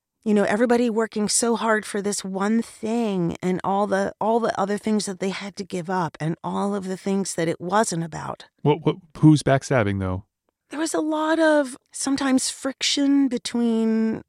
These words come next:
Speaker 1: actors trying to get the same parts and, and weirdness, like, directors and producers had a lot of, uh, ab-, abuse of power,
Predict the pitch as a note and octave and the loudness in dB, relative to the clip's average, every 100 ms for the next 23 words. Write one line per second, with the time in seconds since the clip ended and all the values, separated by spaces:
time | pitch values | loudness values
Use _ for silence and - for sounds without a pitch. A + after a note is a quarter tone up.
0 | - A3 - B3+ B3+ - - A3 A3+ A3 | -6 -6 -4 -2 -2 -4 -6 -2 -2 -2
1 | A3+ - G3 - F3 F#3 - A#3+ A#3+ A#3 | -6 -6 -6 -4 -4 -4 -6 -2 0 0
2 | A3 - F#3+ G3 F#3 F#3 - _ _ - | -2 -6 -6 -4 -2 -4 -6 _ _ -20
3 | - - G3 G3 F#3+ F#3+ G3 _ _ _ | -20 -6 -2 0 0 0 -4 _ _ _
4 | _ _ - A3 A3 B3+ C4 C4 A#3+ B3 | _ _ -12 -6 0 4 6 6 4 4
5 | B3 A#3+ - A3+ - G3+ A3+ - B3+ B3+ | 2 0 0 -2 -2 -2 -2 -2 -2 0
6 | A#3 A#3 A3+ G#3+ A3 A3+ G#3+ A3+ A3 G#3+ | -2 0 0 -2 -4 -6 -4 -6 -4 -4
7 | G#3+ G3+ G#3 G#3+ G#3+ G3+ G3 G3 G3+ G3+ | -6 -6 -2 -2 0 0 0 -2 -8 -20
8 | _ _ _ - G3+ G#3 G3+ - G3 F#3 | _ _ _ -8 -6 -4 -8 -6 -6 -6
9 | - A#3+ A#3 A3+ B3+ A#3+ A3+ - G3 F#3+ | -4 -2 -2 0 0 2 -2 -2 -4 0
10 | G#3 A3 | 0 -2